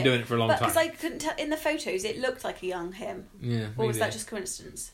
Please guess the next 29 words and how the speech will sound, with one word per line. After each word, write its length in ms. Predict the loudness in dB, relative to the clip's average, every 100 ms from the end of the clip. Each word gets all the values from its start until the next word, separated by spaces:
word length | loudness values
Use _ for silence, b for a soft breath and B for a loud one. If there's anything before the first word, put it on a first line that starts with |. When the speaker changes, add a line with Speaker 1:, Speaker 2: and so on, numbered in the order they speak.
| -12
Speaker 2:
Maybe 320 | -6 -6 -6
just 180 | -10 -8
coincidence. 420 | -8 -8 -12 -14 -18 _ _
Speaker 1:
But 120 | -8
then, 220 | -2 -2 -2
yeah, 240 | -2 -2
so 160 | -2 -2
if, 200 | -2 -6 -18 _ _ _ _ _ -18
was 120 | -8 -6
it, 200 | -8 -14 -12
wh-, 180 | -4 -4 -4
is, 200 | -10 -8
when 160 | -6 -4
was 120 | -2
that? 160 | -2 -2
Nineteen 280 | -6 -6
fifty-six? 540 | -10 -8 -6 -8 -6 -2
Speaker 2:
Yeah. 200 | -2 -2 -10 -20 -20 _ _ B B B B
Yeah, 180 | 4 4 -2 -14
yeah, 100 | -10 -4
well, 160 | 0 2
Speaker 1:
Well, 60 |
Speaker 2:
it's 140 | 2 2
Speaker 1:
so 100 | 4
Speaker 2:
forty 300 | 6 6 4
years 200 | 2 2
ago, 240 | -4 -8 -8
so 160 | -4
he's, 640 | -2 0 -2 -6 -20 -20